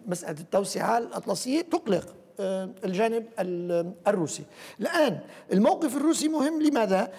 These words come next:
لأنه سنعرف إذا كان في ال-، المرحلة المقبلة ستتبنى روسيا ما قالته القيادات السياسية التركية أنها ستواصل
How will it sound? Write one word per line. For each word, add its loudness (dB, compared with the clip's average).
لأنه 2
سنعرف -2
إذا 2
كان -2
في -4
ال-، 0
المرحلة 0
المقبلة 0
ستتبنى 0
روسيا 2
ما 0
قالته -2
القيادات 2
السياسية -2
التركية -2
أنها -2
ستواصل 2